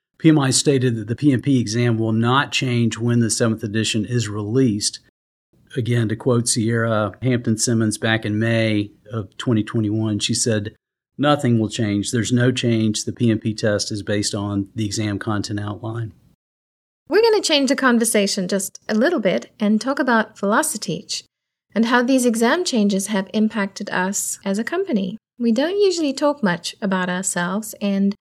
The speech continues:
Speaker 2: what we do, but I think it's really relevant here with the discussion of the exam because that's what we do as a company. Andy founded Velociteach to help people achieve their goal of passing certification exams and to be better at their jobs.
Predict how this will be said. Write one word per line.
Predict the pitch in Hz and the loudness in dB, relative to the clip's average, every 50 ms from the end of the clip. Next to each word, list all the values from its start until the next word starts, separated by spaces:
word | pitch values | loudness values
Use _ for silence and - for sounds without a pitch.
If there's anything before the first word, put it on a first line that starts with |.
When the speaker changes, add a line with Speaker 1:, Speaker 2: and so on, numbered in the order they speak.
| _ | _
Speaker 2:
what | - 202 185 175 - - | 0 0 0 0 0 -2
we | - 196 | 0 0
do, | 185 196 185 185 220 277 311 - _ _ _ _ _ _ _ _ - | 2 2 0 0 0 0 -2 -6 _ _ _ _ _ _ _ _ -6
but | 240 208 240 240 254 277 269 - | -4 0 0 2 0 0 -2 -2
I | - 247 262 269 | -2 -2 -2 -2
think | 269 - 370 480 - - | -2 -2 -2 -2 -2 -2
it's | 539 - - - | -2 -2 0 0
really | 330 339 339 349 330 | 0 2 2 2 0
relevant | 269 262 240 254 269 240 220 226 214 | 0 2 2 2 2 2 2 2 2
here | 202 202 220 214 196 190 196 247 240 - | 0 0 0 0 2 2 0 0 -2 0
with | 240 294 349 359 | 0 2 2 2
the | 415 | 2
discussion | 320 285 262 - - 320 359 359 - 320 254 | 0 0 -2 0 0 0 0 0 0 2 2
of | 226 202 196 | 2 2 2
the | 196 180 | 0 0
exam | 175 175 - - 175 156 160 170 | -2 -2 -2 -2 0 0 0 0
because | 190 208 - 254 233 233 233 | -2 -2 0 0 0 0 0
that's | - 247 302 339 - - | 0 0 0 0 -2 -2
what | 269 262 269 - | -4 -2 -2 0
we | 247 247 | -2 0
do | 233 208 202 196 | 2 0 0 0
as | 190 - | 0 -2
a | 233 | -4
company. | - 285 302 349 - 269 208 190 175 - - _ _ _ _ _ _ _ _ _ - | -2 -4 -4 -2 0 0 0 0 -2 -6 -10 _ _ _ _ _ _ _ _ _ -4
Andy | 233 311 392 415 440 | -2 -2 -2 -2 0
founded | - 320 294 349 349 349 - | 2 2 2 2 2 -2 -4
Velociteach | - - 180 170 165 165 - - - - 165 - - - - - - _ _ - | -2 0 2 2 2 0 -2 -6 -6 -4 -4 -4 -2 -2 -4 -6 -8 _ _ -4
to | - 214 | -2 -2
help | 208 247 302 311 - | 0 0 -2 -2 -2
people | - 196 180 175 - 156 147 143 196 | -2 -2 -2 -2 -4 -6 -6 -6 -6
achieve | - 202 196 - - 226 240 233 220 | -6 -4 -4 -2 0 0 0 2 0
their | 214 208 | 0 -2
goal | 202 202 196 175 180 196 | 0 0 0 0 0 0
of | 208 202 - | -2 -4 -6
passing | - 214 196 202 - - 247 240 | -4 -4 -2 -2 -2 -2 -2 -2
certification | 233 - - 185 170 190 190 - 220 226 - 247 294 330 - - 202 175 | -2 -2 -2 -2 -2 -4 -4 -4 -6 -4 -4 -4 -4 -2 -2 -2 -2 -2
exams | 165 202 - 170 165 151 151 147 165 - - - _ _ | -2 -4 -6 -6 -8 -8 -8 -10 -10 -12 -14 -16 _ _
and | - 269 359 427 | -4 -4 -2 -2
to | 415 - 294 | -2 -2 0
be | 240 214 | 2 2
better | 175 170 170 165 175 | 2 2 0 0 0
at | 160 170 190 - | -2 -2 -2 -2
their | 208 220 | -2 -2
jobs. | 214 - 302 302 202 - - - - - | -2 -2 -2 -2 -2 -4 -6 -8 -12 -12